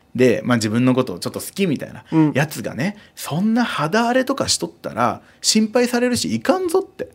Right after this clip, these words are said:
Speaker 2: ほう。
Speaker 1: なんかこう、ケアとかして、ストレスとかあるならね、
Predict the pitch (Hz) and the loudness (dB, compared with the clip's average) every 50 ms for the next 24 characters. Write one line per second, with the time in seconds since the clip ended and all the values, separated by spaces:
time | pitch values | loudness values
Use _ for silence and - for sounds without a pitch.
0 | _ - - - - - - 175 170 156 135 - - _ _ _ _ - 113 113 | _ -20 -18 -16 -4 4 6 8 8 8 6 2 -4 _ _ _ _ -2 -2 -2
1 | 110 - 98 87 110 104 - - 147 143 117 92 92 87 - - - - - 190 | -2 -4 -8 -10 -12 -10 -6 0 2 2 2 2 0 -8 -8 -6 -4 0 2 0
2 | - - - - - _ - - - - - - - 156 143 139 123 - - 110 | 0 0 -6 -20 -20 _ -20 -18 -16 -12 -4 2 4 6 6 6 4 2 -2 -4
3 | 104 95 92 117 160 208 202 180 135 113 113 185 233 240 | -4 -2 0 0 0 2 2 2 2 2 4 4 4 6